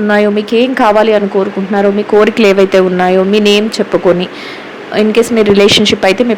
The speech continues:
పార్ట్నర్ నేమ్ కూడా చెప్పుకోండి. లేదు మేము బిజినెస్ కోసం, జాబ్ కోసం, వీటి కోసమే చూస్తున్నామంటే మీ కోరిక ఏదైతే ఉందో మీ నేమ్ చెప్పుకొని అది యూనివర్స్‌కి కనెక్ట్ చేసుకోండి. హ్యాపీగా మంచి మంచి మెసేజెస్ అయితే వస్తున్నాయండి. So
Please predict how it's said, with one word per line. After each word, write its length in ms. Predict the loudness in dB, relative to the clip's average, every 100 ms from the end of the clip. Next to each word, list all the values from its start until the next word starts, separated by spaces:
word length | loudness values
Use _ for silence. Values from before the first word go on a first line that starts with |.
| -2
పార్ట్నర్ 300 | -2 -2 -2
నేమ్ 140 | -2 -2
కూడా 100 | -2 -2
చెప్పుకోండి. 460 | -4 -2 -2 2 2 2 -2 -10 -8 0
లేదు 180 | 2 2 2
మేము 160 | 2 2
బిజినెస్ 320 | 2 2 0 -2
కోసం, 260 | -4 -4 -2
జాబ్ 220 | 0 0 0
కోసం, 260 | -2 -2 0 2
వీటి 140 | 2 2
కోసమే 260 | -2 0 -2 0
చూస్తున్నామంటే 640 | -2 -2 -2 0 -2 0 -2 -2 -10 -16 -16 -4 0
మీ 80 | 2 4
కోరిక 280 | 2 4 2
ఏదైతే 300 | 2 0 0 -2
ఉందో 180 | 0 -2
మీ 60 | -2 -2
నేమ్ 160 | -2 -4
చెప్పుకొని 360 | -6 0 2 2
అది 140 | 4 4 4
యూనివర్స్‌కి 400 | 2 0 -2 -2
కనెక్ట్ 280 | -2 -2 -2
చేసుకోండి. 420 | -4 -2 -2 2 2 2
హ్యాపీగా 420 | 2 2 0 0 -2
మంచి 200 | -2 -2
మంచి 180 | -2 -2 -2
మెసేజెస్ 400 | 0 0 0 0
అయితే 160 | 0 2 -2
వస్తున్నాయండి. 580 | -2 -2 -2 -2 -2 -4 -6 -12 -14 -14 -4
So 60 | 0